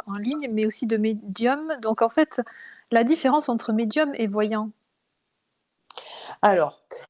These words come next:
Speaker 2: alors, heu, tu vas me dire, heu, si t'es d'accord avec moi, mais pour moi, un médium, en fait, c'est quelqu'un qui rend, qui est capable de rentrer en contact avec des dimensions supérieures pour avoir des réponses. Un voyant, il a pas besoin, juste avec ses cartes, ça suffit.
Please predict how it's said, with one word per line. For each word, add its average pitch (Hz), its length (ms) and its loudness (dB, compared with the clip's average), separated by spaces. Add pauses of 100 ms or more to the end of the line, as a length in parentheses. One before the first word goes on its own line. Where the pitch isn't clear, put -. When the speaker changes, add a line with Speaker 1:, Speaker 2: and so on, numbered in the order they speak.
(800)
Speaker 2:
alors, 165 340 0
heu, 160 240 -6
tu 202 120 -14
vas 208 80 2
me 220 160 -6
dire, 202 240 -6
heu, 202 60 -6
si 202 160 -20
t'es 185 100 -16
d'accord 196 260 -4
avec 180 200 -4
moi, 180 320 -12
mais 190 80 -16
pour 190 160 -20
moi, 220 260 -10
un 208 60 -14
médium, 202 440 -12
en 196 100 -14
fait, 214 180 -16
c'est 175 100 -18
quelqu'un 190 360 -16
qui 185 180 -14
rend, 202 340 -8
qui 180 140 -16
est 175 60 -16
capable 226 480 -4 (380)
de 190 100 -8
rentrer 220 440 -8
en 185 120 -12
contact 208 640 -8 (460)
avec 185 220 -6
des 190 100 -10
dimensions 202 420 -8
supérieures 170 640 -8
pour 175 180 -8
avoir 202 220 -2
des 196 120 -6
réponses. 170 720 -12 (920)
Un 233 180 4
voyant, 190 520 -4 (260)
il 190 120 -8
a 185 60 -4
pas 240 200 -4
besoin, 190 400 -12
juste 220 200 -16
avec 180 160 -14
ses 170 140 -20
cartes, - 240 -16
ça 165 80 -16
suffit. - 420 -20